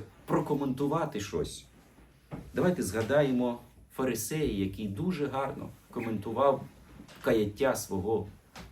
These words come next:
ближнього, з яким стояв він разом в храмі і молився. Коли ми хочемо проявити і сказати: "Господі: а де ж нагорода мені за те, що я роблю?" Згадаємо слова притчі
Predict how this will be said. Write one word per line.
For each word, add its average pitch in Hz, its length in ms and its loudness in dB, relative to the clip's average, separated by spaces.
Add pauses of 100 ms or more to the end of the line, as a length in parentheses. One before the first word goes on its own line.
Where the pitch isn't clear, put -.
ближнього, 87 600 -2
з 76 80 -8
яким 87 240 -4
стояв 98 480 0
він 95 220 0 (160)
разом 101 360 0
в 95 60 -4
храмі 98 320 -2
і 87 40 -2
молився. 92 500 -4 (840)
Коли 139 180 8
ми 143 80 6
хочемо 143 580 4 (360)
проявити 147 580 10
і 127 80 6
сказати: 123 540 2
"Господі: 107 640 0 (200)
а 135 100 0
де 180 160 6
ж 180 140 -2
нагорода 170 520 6
мені 104 240 0
за 117 140 -2
те, 127 160 -2
що - 140 -6
я 135 160 4
роблю?" 123 420 2 (680)
Згадаємо 107 680 2 (280)
слова 104 220 4
притчі 127 400 -2